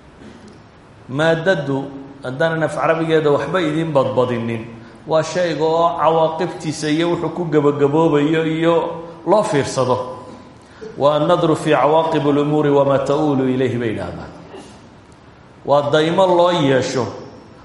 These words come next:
arrimuhu waxay ku gabagaboobayaan iyo halkay xaqiiqadu tegayso. Istilaax ahaanna kama foga, say culimmadu ku sheegaan oo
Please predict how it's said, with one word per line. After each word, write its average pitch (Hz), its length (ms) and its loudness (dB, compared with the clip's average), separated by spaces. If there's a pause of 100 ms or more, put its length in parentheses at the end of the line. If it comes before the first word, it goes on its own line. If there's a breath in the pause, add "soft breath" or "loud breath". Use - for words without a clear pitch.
(160)
arrimuhu 170 480 2
waxay 160 200 2
ku - 200 -6
gabagaboobayaan 156 840 2
iyo 156 140 2
halkay 165 260 0
xaqiiqadu 156 640 -2
tegayso. - 560 -6 (1000 loud breath)
Istilaax 175 520 -2
ahaanna 180 420 2
kama 160 260 2
foga, 123 540 -2
say 131 260 0
culimmadu 147 400 2
ku 156 140 -2
sheegaan 147 520 2
oo 156 80 2